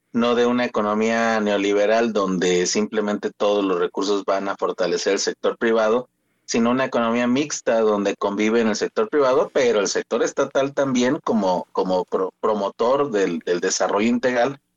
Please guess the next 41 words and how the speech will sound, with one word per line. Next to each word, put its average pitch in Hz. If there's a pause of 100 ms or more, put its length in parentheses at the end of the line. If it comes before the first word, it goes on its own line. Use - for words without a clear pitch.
(140)
y 147
el 135
sector 143
social 151
como 135
objetivo, 143
¿no? 135
Es 147
decir, 135
para 107
la 98
elevación 92
de 117
la 98
calidad 98 (420)
de 110
vida. 131 (140)
Definitivamente 117
hay 123
un 123
cambio 117
de 98
paradigma. 117
Lo 98
que 98
vivimos 95
en 101
el 95
neoliberalismo 92
fue 104
sistemáticamente 98
una 95
desindustrialización 92 (320)
y 117
una 123
financiarización, 107
¿no? 143
Es 139
decir, 123
toda 123
esta, 113